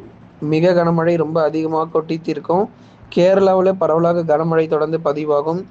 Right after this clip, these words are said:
ஏற்கனவே சொன்னது போல கபினி அணை மற்றும் கிருஷ்ணசாகர் அணைகளில் அந்த அணை பகுதிகளில் பெய்து வரக்கூடிய தொடர் கனமழை காரணமாக மேட்டூருக்கு நீர் வரத்து அப்படிங்கிறது அதிகரிக்க ஆரம்பிச்சிடும். நீங்க வேணா பாருங்க, அடுத்த வாரத்துல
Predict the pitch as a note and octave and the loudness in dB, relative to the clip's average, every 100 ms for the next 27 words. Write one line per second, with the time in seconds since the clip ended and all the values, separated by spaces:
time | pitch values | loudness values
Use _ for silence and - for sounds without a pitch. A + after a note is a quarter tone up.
0 | - - - - D#3+ E3+ F3 E3+ E3+ D#3+ | -20 -20 -10 0 0 2 0 0 0 -2
1 | E3 E3 D3+ F3 F3+ D3 D#3+ F3+ E3+ E3 | -2 -2 0 0 0 -2 -2 -2 0 -2
2 | E3 D#3+ D#3 D#3 D#3+ - E3+ E3 D#3 D#3 | -4 -4 -6 -6 -10 -6 -4 0 0 2
3 | D3 D3+ D3 E3+ A3 - - - - - | 0 -2 -2 -4 -6 -12 -20 -20 -20 -20
4 | - _ _ _ _ _ _ - D3+ E3 | -20 _ _ _ _ _ _ -4 0 2
5 | D3+ D#3 F3 F3 E3+ E3 D#3+ D#3 F3+ F3 | 2 2 0 0 -2 -2 0 0 0 0
6 | E3 E3+ E3 D#3+ D#3+ D#3 D3+ D3 D3 F3 | 0 0 0 -2 -2 -2 -2 0 0 0
7 | E3+ D3 E3 D#3 D#3 D#3 D3 D3 C#3+ D#3 | 0 -2 -2 0 -2 0 -2 -2 -2 -2
8 | E3 D3 E3+ F3 F3 E3+ E3 D#3 E3+ D#3 | -2 -2 -2 0 -2 -2 -4 -4 -2 0
9 | D3+ D#3 D3+ D#3 D3 D3 D3+ G#3 A3+ - | -2 -2 -4 -4 -6 -4 -2 -2 -4 -16
10 | - - - - D3 E3+ F3 E3+ D#3+ D3 | -20 -20 -6 -2 2 2 2 2 0 0
11 | D#3 D3+ - D#3 E3+ D3+ D3 D#3 F3 E3 | 0 -4 -4 -2 0 0 0 0 -2 0
12 | D#3 D#3 E3+ F#3 - D3 F3 - F3+ D#3+ | 0 2 2 2 0 0 0 0 0 2
13 | E3 E3 E3 | 0 -2 0